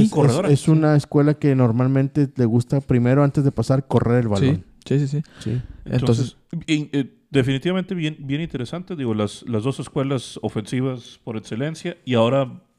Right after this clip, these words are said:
Speaker 2: estos otros dos prospectos, tanto en, en, en Burks como en, en Dodson,
Speaker 3: Dodson.
Speaker 2: vemos ya jugadores no tradicionales, por
Speaker 3: Ujú.
Speaker 2: así decirlo, que se van a sumar a estas primera, segunda ronda definitivamente.
Speaker 3: ¿Cómo ha cambiado
Speaker 2: Son
Speaker 3: el
Speaker 2: las
Speaker 3: deporte?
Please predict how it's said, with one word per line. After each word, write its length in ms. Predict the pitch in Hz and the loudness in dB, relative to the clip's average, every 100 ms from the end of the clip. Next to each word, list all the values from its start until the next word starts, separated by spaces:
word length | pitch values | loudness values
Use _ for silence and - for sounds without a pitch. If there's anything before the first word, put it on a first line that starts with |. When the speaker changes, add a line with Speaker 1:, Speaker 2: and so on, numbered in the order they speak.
| - | -6
Speaker 2:
estos 320 | 117 - 143 | -6 -6 -8
otros 240 | 127 135 127 | -10 -8 -10
dos 160 | 123 | -10
prospectos, 520 | 139 - 117 - 135 | -12 -12 -14 -14 -20
tanto 300 | - 117 113 | -18 -16 -12
en, 160 | 101 - | -12 -14
en, 260 | 101 98 104 - - _ - | -20 -20 -20 -20 -20 _ -14
en 120 | 104 | -6
Burks 340 | 107 127 131 - | -4 -4 -6 -14
como 340 | 127 107 98 | -12 -10 -10
en, 140 | 92 - | -12 -12
en 560 | 92 85 82 82 85 98 | -14 -14 -18 -18 -20 -10
Dodson, 320 | 113 123 123 160 | -4 -4 -2 -4
Speaker 3:
Dodson. 200 | 156 143 _ _ _ - | -4 -8 _ _ _ -20
Speaker 2:
vemos 840 | 113 110 98 113 151 147 - - - _ _ _ _ _ _ _ - | -4 -4 -4 -10 -10 -10 -16 -20 -20 _ _ _ _ _ _ _ -12
ya 220 | 113 113 | -4 -4
jugadores 540 | - 143 113 127 117 | -2 -2 0 -4 -6
no 280 | 120 117 117 | -4 -2 -2
tradicionales, 880 | 117 135 131 - 117 101 117 180 - 143 131 117 | -2 -2 -2 -4 -6 -4 -4 -6 -6 -2 0 2
por 120 | 113 | 2
Speaker 3:
Ujú. 60 | |
Speaker 2:
así 160 | 135 160 | 0 -2
decirlo, 420 | 110 123 113 156 - _ _ _ - | -8 -8 -10 -12 -18 _ _ _ -8
que 140 | 110 | -6
se 140 | - | -6
van 120 | 87 156 | -8 -8
a 40 | |
sumar 320 | 185 156 135 | -6 -6 -4
a 80 | 143 | -4
estas 260 | 135 175 - | -6 -10 -10
primera, 480 | 135 120 156 196 | -8 -4 -2 -2
segunda 720 | 190 151 143 165 170 151 135 | -4 -6 -6 -6 -6 -6 -6
ronda 320 | 113 123 151 175 | -8 -10 -8 -10
definitivamente. 800 | - 117 113 135 135 127 - 165 | -10 -12 -10 -10 -8 -12 -6 0
Speaker 3:
¿Cómo 260 | 117 127 | 2 2
ha 40 | 135 | 4
cambiado 380 | 135 123 117 120 | 2 4 4 6
Speaker 2:
Son 140 | 117 | 6
Speaker 3:
el 60 | 110 | 4
Speaker 2:
las 120 | |
Speaker 3:
deporte? 120 | 170 | 2